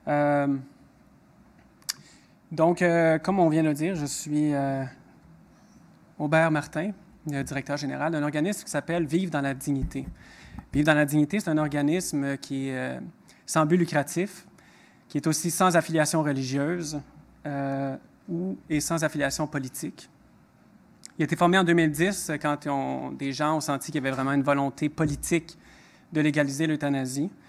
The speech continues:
Donc, ils ont senti le besoin d'organiser leur voix pour, euh,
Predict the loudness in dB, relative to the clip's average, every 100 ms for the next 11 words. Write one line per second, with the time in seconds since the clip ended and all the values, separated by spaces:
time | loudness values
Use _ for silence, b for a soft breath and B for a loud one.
0 | B B B -8 -6 -4 -4 -2 -4 -2
1 | -2 -2 0 -2 -2 -2 -2 -2 0 0
2 | 0 -2 0 0 0 -2 -4 -4 -4 -6
3 | -8